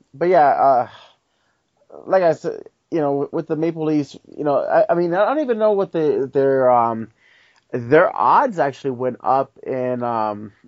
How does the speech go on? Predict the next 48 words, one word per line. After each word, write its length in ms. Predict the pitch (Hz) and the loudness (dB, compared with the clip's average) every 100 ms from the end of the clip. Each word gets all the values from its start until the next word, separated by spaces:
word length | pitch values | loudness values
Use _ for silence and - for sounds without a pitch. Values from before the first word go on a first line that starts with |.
| - | -20
their 240 | - 123 113 | -8 -6 -6
cup 380 | - 175 214 | -4 -2 -2
chances, 480 | - 127 113 110 117 | -4 -8 -8 -10 -12
which 100 | 110 | -12
is 120 | 98 | -16
kinda 240 | - 165 139 | -8 -6 -4
weird. 500 | 110 143 135 113 113 - | -4 -2 -2 -4 -8 -8
Uh, 220 | 104 110 - | -4 -2 -4
as 120 | 113 | -8
soon 200 | - 139 | -8 -8
as 100 | 120 | -6
they 160 | 120 120 | -2 -2
actually 320 | 117 120 - - | -2 -8 -10 -8
entered 400 | 123 - 117 104 | -10 -8 -8 -4
the, 200 | 113 110 | -2 0
uh, 280 | 101 101 107 _ - | 0 -2 -6 _ -4
as 180 | 135 131 | -4 0
soon 120 | 180 | 0
as 60 | 165 | 2
they 120 | 135 | 0
clinched 420 | - 147 143 - | 0 -4 -4 -2
the 120 | 139 | 0
actual 300 | 127 120 117 | 2 0 -4
final, 500 | 113 113 120 113 113 | -4 -4 -2 -2 -2
uh, 160 | 107 104 | -2 -4
wild 340 | 107 113 120 | -2 -2 -2
card 280 | 123 127 131 | -2 -4 -6
spot, 400 | - 147 160 - - _ _ _ _ | -4 0 0 0 -6 _ _ _ _
their 180 | 135 135 - | 0 0 0
odds 300 | 143 170 139 | -2 -2 -2
went 200 | 131 131 | -6 -4
up. 180 | 147 85 | -4 -4
It 60 | |
was 260 | 120 117 117 | -8 -8 -6
really 160 | 190 | -6
weird 280 | 135 135 139 | -2 -2 -2
to 80 | 113 | -6
see 220 | - 127 | -8 -4
that. 280 | 107 107 107 _ | 0 0 0 _
Um, 520 | - 117 117 113 110 101 _ _ _ _ _ _ _ _ _ _ _ _ - | -6 -2 -2 -4 -8 -16 _ _ _ _ _ _ _ _ _ _ _ _ -2
but 380 | 147 135 131 - _ - | 2 2 0 -4 _ -20
how 260 | - 135 139 | -4 -2 0
they 120 | 143 | -2
match 320 | 139 143 147 | -2 -4 -4
up 80 | 139 | -12
with 100 | 131 | -12
the 80 | 117 | -10
Capitals, 760 | 135 127 165 175 190 190 _ | -4 -4 -4 -6 -6 -8 _